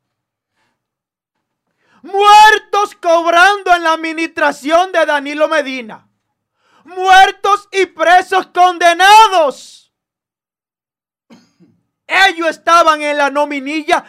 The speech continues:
cobrando. ¿Y quién retiraba ese dinero?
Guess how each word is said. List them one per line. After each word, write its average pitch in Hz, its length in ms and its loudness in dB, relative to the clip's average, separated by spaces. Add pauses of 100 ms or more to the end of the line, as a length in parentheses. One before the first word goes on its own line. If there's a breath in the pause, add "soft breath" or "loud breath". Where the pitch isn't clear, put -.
(140 loud breath)
cobrando. 311 1040 0 (1700)
¿Y 415 260 -6
quién 415 500 -6
retiraba 320 560 -6
ese 302 220 -8
dinero? 269 760 -12